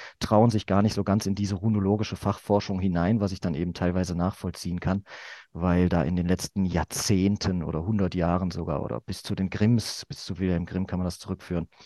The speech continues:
Leute sich schon mit diesen Sachen auseinandergesetzt haben und da ist, das sind wirklich Untiefen, die sich da auftun. Und ich kann ja mal direkt auch Werbung machen für Leute, für die ich sonst keine Werbung mache, zum Beispiel. Also es gibt ganz große, bekannte Runologen,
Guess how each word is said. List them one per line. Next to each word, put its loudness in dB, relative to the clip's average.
Leute 4
sich 0
schon 2
mit 0
diesen 0
Sachen 2
auseinandergesetzt 0
haben 2
und -2
da 4
ist, -4
das -10
sind -4
wirklich 0
Untiefen, 4
die 2
sich 0
da 2
auftun. 0
Und -2
ich -8
kann 4
ja 8
mal 6
direkt 2
auch 2
Werbung 6
machen 6
für 0
Leute, 4
für -2
die 2
ich 0
sonst 0
keine 4
Werbung 2
mache, -2
zum -4
Beispiel. 0
Also 2
es -2
gibt -2
ganz 4
große, 0
bekannte 0
Runologen, 6